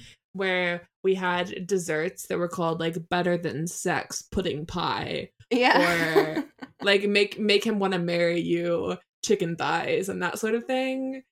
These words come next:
Speaker 2: Yeah.
Speaker 1: And that was just really fun S E O options there. And I really,
Speaker 2: Mm-hmm.
Speaker 1: all that stuff tastes so good as well. It really is better than sex. Like,
Speaker 2: Mm-hmm.
Speaker 1: it just makes, it makes me so happy when you see,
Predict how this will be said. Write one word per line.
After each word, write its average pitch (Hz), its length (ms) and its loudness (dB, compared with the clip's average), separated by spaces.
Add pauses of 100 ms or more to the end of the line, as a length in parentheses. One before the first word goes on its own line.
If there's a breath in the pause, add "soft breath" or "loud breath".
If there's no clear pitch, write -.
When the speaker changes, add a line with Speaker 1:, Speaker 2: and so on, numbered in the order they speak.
Speaker 2:
Yeah. 196 260 -4
Speaker 1:
And 190 440 0
that 220 120 0
was 480 240 -2
just 466 180 -4 (100)
really 202 320 2 (120)
fun 175 380 -2
S 180 220 -6
E 170 160 -2
O 170 280 -2
options - 640 -8
there. - 380 -6
And 196 100 -2
I 233 100 0
really, 202 500 2
Speaker 2:
Mm-hmm. 190 100 0
Speaker 1:
all 202 120 4
that 359 180 0
stuff 277 300 -4
tastes 202 320 -2
so 170 240 -2
good 180 420 -2
as 185 200 -4
well. 180 280 0
It 190 340 0
really 220 380 2
is 202 560 0 (580)
better 170 300 -2
than 185 200 -4
sex. 180 640 -2 (440 loud breath)
Like, 175 300 2
Speaker 2:
Mm-hmm. 202 260 -6 (460)
Speaker 1:
it 233 100 -2
just 381 260 4
makes, 349 200 -2
it - 180 -2
makes 269 180 -2
me 453 80 2
so 269 180 2
happy 226 320 0
when 220 120 -4
you 220 100 -6
see, 208 320 -6